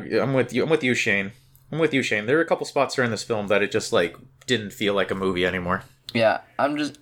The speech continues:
Speaker 2: and it's not like it was, like, a popular song that was on the radio or something that they were all listening to at the same time that you go, "Oh, okay, I see how they're all connected by this song." It was just them randomly thinking of it, singing it, and I'm like, "That's,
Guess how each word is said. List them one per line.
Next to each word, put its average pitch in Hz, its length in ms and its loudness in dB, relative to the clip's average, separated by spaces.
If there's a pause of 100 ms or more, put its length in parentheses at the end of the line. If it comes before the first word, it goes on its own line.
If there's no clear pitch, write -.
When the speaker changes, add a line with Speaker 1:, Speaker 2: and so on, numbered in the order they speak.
(100)
Speaker 2:
and 160 160 4
it's 175 200 -4
not 190 180 4
like 190 220 2
it 190 60 0
was, 170 180 -2
like, 160 280 2
a 131 140 2
popular 131 580 2
song 123 440 4
that 123 100 4
was 107 140 0
on 113 100 4
the 110 100 4
radio 117 640 4
or 170 140 4
something 190 640 2
that 117 120 -8
they 127 100 4
were 127 140 6
all 127 180 10
listening 123 400 2
to 143 120 2
at 139 100 2
the 127 60 4
same 120 300 2
time 117 380 2
that 131 100 -4
you 123 80 -2
go, 120 240 4
"Oh, 123 460 4 (760)
okay, 160 280 4
I 143 40 4
see 147 160 -2
how 151 80 6
they're 139 140 4
all 131 120 8
connected 131 380 -2
by 117 140 6
this 110 160 -4
song." 110 460 2 (600)
It 156 140 4
was 165 180 4
just 180 300 0 (160)
them 143 360 2
randomly 160 800 2
thinking 143 460 0
of 113 140 6
it, - 120 -2
singing 135 380 0
it, 110 140 6
and 131 100 2
I'm 131 80 4
like, 131 180 0
"That's, - 320 0